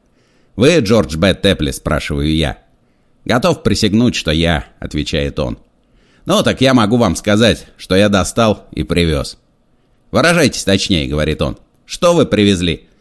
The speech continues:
Морских свинок для азиатского удава или люцерну для священного буйвола?» «Да нет же», говорю я. «Я привез вам Беппа, ученую свинку. Она у меня в мешке тут в тележке.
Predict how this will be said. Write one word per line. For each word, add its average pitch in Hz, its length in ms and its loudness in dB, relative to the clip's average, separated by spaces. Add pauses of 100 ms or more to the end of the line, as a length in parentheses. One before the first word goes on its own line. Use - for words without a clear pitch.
(160)
Морских 123 440 0
свинок 143 380 0
для 90 180 2
азиатского 92 520 0
удава 92 560 0
или 113 400 4
люцерну 90 560 0
для 78 200 -2
священного 82 600 -2
буйвола?» 71 480 0 (720)
«Да 85 100 -2
нет 104 280 2
же», 73 80 -6
говорю 80 300 0
я. 82 300 -2 (360)
«Я 139 240 2
привез 113 400 2
вам 101 200 2
Беппа, 123 460 0
ученую 104 440 2
свинку. 127 540 2 (260)
Она 156 240 0
у 120 40 4
меня 120 220 4
в 110 40 4
мешке 117 380 2
тут - 180 -4
в - 60 -18
тележке. 117 520 0